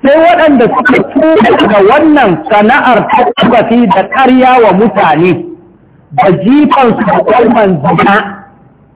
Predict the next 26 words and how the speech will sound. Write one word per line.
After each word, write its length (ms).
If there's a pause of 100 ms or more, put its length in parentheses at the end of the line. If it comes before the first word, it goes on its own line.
(460)
sun 420
tuba 440
kuma 380 (100)
an 300
tabbatar 840
da 100 (120)
tuban 600
su 120
yayi 520 (140)
kyau 180
ya 300
karɓu. 340 (1000)
Kamar 280
ya, 180 (500)
kamar 680
mutanen 500
kirki, 520 (1700)
da 240
da 100
yake 320 (120)
yi 560 (1300)
yana 300
ɗan 220
shaye-shaye 520
ne, 120
wataƙila 580